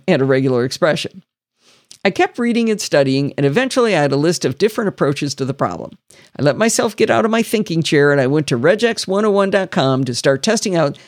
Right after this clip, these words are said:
some of my regular expression ideas on a sample U R L with three cities. I did not succeed. I got frustrated and finally decided to try the Googles for some help with regular expressions. Now, here's the really funny part.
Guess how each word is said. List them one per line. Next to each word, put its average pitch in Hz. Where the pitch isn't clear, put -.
some 320
of 294
my 202
regular 165
expression 151
ideas 127
on 151
a 127
sample 247
U 190
R 175
L 127
with 139
three 123
cities. 156
I 196
did 131
not 117
succeed. 127
I 226
got 339
frustrated 202
and 135
finally 214
decided 160
to 147
try 147
the 147
Googles 139
for -
some 196
help 135
with 160
regular 117
expressions. -
Now, -
here's 165
the 139
really 143
funny -
part. -